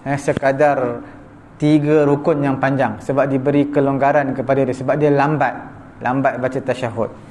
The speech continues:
Okey. Pendapat Ibnu, pen-, pendapat Ibnu Hajar,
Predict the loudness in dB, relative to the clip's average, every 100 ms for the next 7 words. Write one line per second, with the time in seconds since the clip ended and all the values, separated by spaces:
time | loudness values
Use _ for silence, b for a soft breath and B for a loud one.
0 | B B B B B -4 0 0 -2 -18
1 | -20 -20 -20 -20 -20 -20 -20 -20 -20 -20
2 | -6 -2 2 0 2 2 2 2 2 2
3 | 0 -2 -2 -2 -2 -2 0 2 0 0
4 | -2 0 0 0 0 0 2 0 0